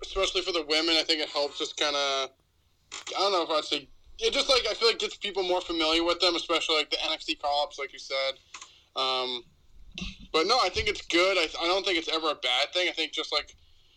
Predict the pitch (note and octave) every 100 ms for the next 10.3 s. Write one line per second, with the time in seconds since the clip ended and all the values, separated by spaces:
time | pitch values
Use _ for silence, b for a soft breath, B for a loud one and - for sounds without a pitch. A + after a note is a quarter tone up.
0 | - E3+ F3 C#3+ D3 D#3+ - D#3 D3 D3+
1 | D#3+ D#3+ D3 - D#3+ D3+ D3 D#3 D3+ -
2 | - C#3 C#3 C#3 C#3 C3+ - C#3+ C#3 C3+
3 | B2+ - B B B F3 F3+ G3 G3+ D#3+
4 | - D#3+ F3 F3 F3+ F3+ F3+ D#3 C3+ C3+
5 | D3 C#3 C3 - C#3 C#3+ D3 D#3+ D#3 F#3
6 | F3 D3+ B B B - G3 G#3 F3+ F#3
7 | E3+ C#3 D3+ D#3 E3 D#3+ D3+ D3+ D3 C#3+
8 | C#3+ D3+ - F#3+ D#3+ C#3+ D#3 D#3 - D4+
9 | - C3+ C#3 C3+ D3 C#3 B2 C3 B2 B2+
10 | C#3+ D3+